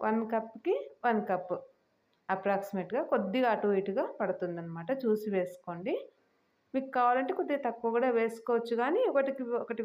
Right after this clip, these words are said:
వేస్తేనే ఆ స్వీట్‌నెస్ అనేది వస్తుంది. చూడండి, ఎంత బాగా అయిందో మెత్తగా. దీంట్లో మనం ఎలాంటి వాటర్ ఏది యాడ్ చేయాల్సిన అవసరం లేదు. పల్లీలు మంచిగా వేయించుకుంటే అవే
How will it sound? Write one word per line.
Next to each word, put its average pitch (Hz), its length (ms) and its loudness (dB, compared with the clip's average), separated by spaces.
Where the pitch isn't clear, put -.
వేస్తేనే 233 460 -2
ఆ - 140 0
స్వీట్‌నెస్ 269 520 0
అనేది 240 300 0
వస్తుంది. 180 400 -10
చూడండి, 208 300 0
ఎంత 202 140 -4
బాగా 196 280 2
అయిందో 196 340 2
మెత్తగా. 190 420 -2
దీంట్లో 233 400 2
మనం 233 220 2
ఎలాంటి 220 380 2
వాటర్ 202 340 2
ఏది 220 200 4
యాడ్ 196 340 4
చేయాల్సిన 196 360 0
అవసరం 185 260 -8
లేదు. 175 200 -2
పల్లీలు 240 400 2
మంచిగా 202 380 0
వేయించుకుంటే 220 580 0
అవే 269 160 0